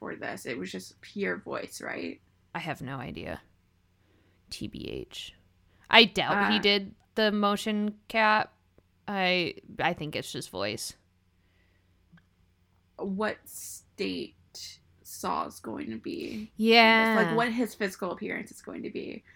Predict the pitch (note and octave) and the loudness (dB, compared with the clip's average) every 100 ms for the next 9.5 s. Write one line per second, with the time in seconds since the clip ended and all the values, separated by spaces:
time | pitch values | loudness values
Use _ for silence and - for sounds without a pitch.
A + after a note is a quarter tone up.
0 | G3+ F#3+ A3+ C#4 F4+ - D4+ D4 C#4 C#4 | -12 -6 0 0 0 4 4 4 2 0
1 | C4+ C#4 C#4+ E4+ - A4 A#4 G#3 G3+ C#4 | -2 -4 -8 -12 -4 -2 0 0 2 2
2 | G3+ F#3+ F3+ - G#3 G#3+ F#3 E3 F#3+ F3 | 2 -2 -4 -4 2 2 0 0 2 4
3 | E3 F3 F#3+ G3+ - F#3+ F3 F#3+ G#3+ - | 2 -4 -6 -6 -6 -4 -2 -2 -4 -6
4 | - F#3+ D3+ D3 D3 - - E3 - - | -8 -2 -2 -2 -8 -12 -10 -8 -6 -8
5 | - - - _ F#3+ - - - - G#3+ | -10 -12 -16 _ -8 -6 -6 -8 -10 -16
6 | _ _ G#3+ F#3+ F#3 F#3 G3+ F3+ - - | _ _ -4 -4 -4 -4 -2 -4 -8 -10
7 | - - _ - F3 - - - F#3 F3+ | -12 -20 _ -14 -12 -10 -12 -2 0 0
8 | - - - F#3+ F#3+ F#3 F3 F3+ F3 - | -6 -18 -4 -4 -4 -6 0 0 0 -4
9 | - F#3 - E2 G3+ | -8 -6 -4 -6 -8